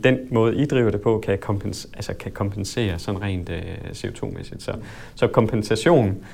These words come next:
det kunne vi godt se, jamen, det, og det er jo selvfølgelig også det samarbejde, vi, vi så havde med, med, øh, med de her konsulenter, jamen der, der kunne man også godt se, jamen der, der lå jo noget i, i den del også, altså at, at der skulle vi have et produkt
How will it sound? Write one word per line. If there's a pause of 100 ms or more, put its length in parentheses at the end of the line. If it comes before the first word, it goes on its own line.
(240)
det
kunne
vi
godt
se,
jamen,
det,
og
det
er
jo
selvfølgelig
også
det
samarbejde,
vi,
vi
så
havde
med, (1040)
med, (240)
øh, (420)
med
de
her
konsulenter,
jamen
der,
der
kunne
man
også
godt
se, (560)
jamen
der,
der
lå
jo
noget
i,
i
den
del
også, (120)
altså
at,
at
der
skulle
vi
have
et
produkt